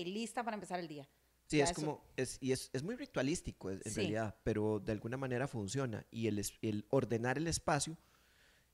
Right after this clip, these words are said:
Speaker 2: eh, cuando yo trabajaba con, en, en taller, un taller de artesanías, me hacían ordenar el espacio, em,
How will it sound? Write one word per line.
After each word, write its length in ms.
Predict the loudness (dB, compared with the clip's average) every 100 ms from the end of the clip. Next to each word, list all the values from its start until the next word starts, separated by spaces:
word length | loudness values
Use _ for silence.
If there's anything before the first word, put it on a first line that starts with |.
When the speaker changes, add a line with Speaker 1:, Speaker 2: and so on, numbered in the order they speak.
| _
Speaker 2:
eh, 580 | -2 0 2 2 2 0
cuando 180 | -2 -2
yo 80 | 0
trabajaba 460 | 2 2 2 -2 -4
con, 220 | -10 -8
en, 180 | -8 -8 -8
en 100 | -6
taller, 220 | -2 -2
un 100 | -4
taller 260 | 0 0 2
de 60 |
artesanías, 560 | 0 0 -2 -2 -4 -2
me 100 | -4
hacían 300 | -2 -2 -4 -4
ordenar 440 | -2 0 0 0
el 100 | 0
espacio, 600 | -2 2 2 2 -2 -6 _ -6
em, 600 | -2 0 0 0 -4 -6